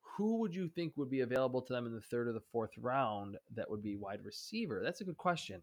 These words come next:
I, I've, I think I've mocked wide receiver or Kyle Pitts to the Giants in, like, every mock draft that I've had. Maybe Micah Parsons a few times,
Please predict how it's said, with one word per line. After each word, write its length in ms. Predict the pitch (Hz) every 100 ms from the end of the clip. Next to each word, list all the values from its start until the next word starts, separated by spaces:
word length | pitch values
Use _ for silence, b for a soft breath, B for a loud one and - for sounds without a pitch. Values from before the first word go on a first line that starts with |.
| -
I, 80 | 120 -
I've, 200 | - 143 147
I 100 | 131
think 200 | 139 170
I've 120 | 110 120
mocked 360 | 120 120 -
wide 180 | 117 113
receiver 600 | 113 - 120 117 113 104 b b -
or 320 | 117 110 107 - -
Kyle 240 | 127 110
Pitts 500 | - 120 120 - - _ -
to 400 | - 110 107 107
the 80 | 104
Giants 360 | 110 107 101 104
in, 40 |
like, 120 | 98 -
every 200 | 101 110
mock 240 | 101 98
draft 220 | - 98 -
that 80 | 98
I've 120 | -
had. 160 | 113 117
Maybe 180 | 165 156
Micah 220 | 135 -
Parsons 420 | - 117 - 127
a 40 | 123
few 140 | 131
times, 420 | 131 135 135 131